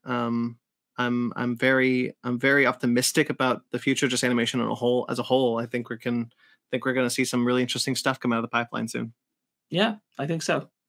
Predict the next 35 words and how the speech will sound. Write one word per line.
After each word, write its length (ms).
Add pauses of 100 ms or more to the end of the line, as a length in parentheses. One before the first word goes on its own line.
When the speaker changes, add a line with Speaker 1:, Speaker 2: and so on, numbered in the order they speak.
(1600)
Speaker 1:
But 180
yeah, 120
we'll 180
talk 180
about 140
more 100
about 240
that 220
on 240
a 40
future 280
Animation 280
Station 300
episode, 300
which 180
is 220 (240)
exciting. 480 (680)
Speaker 2:
Sure, 520
sure. 360 (600)
All 160
right. 320 (560)
That'll 260
do 220
it. 240 (240)
Um, 540 (180)
we 340
are, 460 (720)
as 180
always, 680 (340)
part 140
of 60
the 80
Fake 180
Nerd 180
Podcast. 680